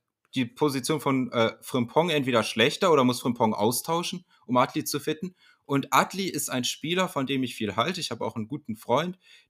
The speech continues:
der ein sehr gutes fußballerisches Auge hat. Ähm, der hat auch Adli gesagt, dass es, äh, ein spannender Spieler ist und dem vertraue ich da komplett.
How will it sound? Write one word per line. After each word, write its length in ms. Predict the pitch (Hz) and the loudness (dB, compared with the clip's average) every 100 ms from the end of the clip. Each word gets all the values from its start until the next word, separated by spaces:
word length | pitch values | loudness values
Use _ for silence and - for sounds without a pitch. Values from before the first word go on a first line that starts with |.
| - | -2
der 220 | 123 120 | 4 4
ein 180 | 110 113 | 4 0
sehr 260 | 104 165 214 | 2 4 4
gutes 260 | 208 180 | 0 -6
fußballerisches 680 | - - - 107 101 107 113 | -6 -8 -4 -2 -2 -4 -4
Auge 300 | 110 113 92 | -2 -2 0
hat. 280 | 101 - - _ _ _ _ | -4 -4 -14 _ _ _ _
Ähm, 240 | 120 120 110 | 0 0 4
der 160 | 135 | 4
hat 180 | 151 151 | 4 2
auch 200 | 143 120 | 2 4
Adli 300 | 156 - 151 | 0 0 -4
gesagt, 300 | 135 135 - | -2 -4 -4
dass 140 | 139 120 | -6 -6
es, 180 | - | -6
äh, 180 | 120 117 - | -2 -2 0
ein 180 | 120 | -2
spannender 400 | 120 120 143 131 | -2 -2 -2 -4
Spieler 260 | 120 147 139 | -6 -4 -2
ist 100 | 139 | -2
und 120 | 117 | 0
dem 100 | 123 | 0
vertraue 320 | 104 - 131 | -2 -2 -2
ich 60 | 135 | -2
da 100 | 101 | -6
komplett. 400 | 104 - 127 | -8 -6 -6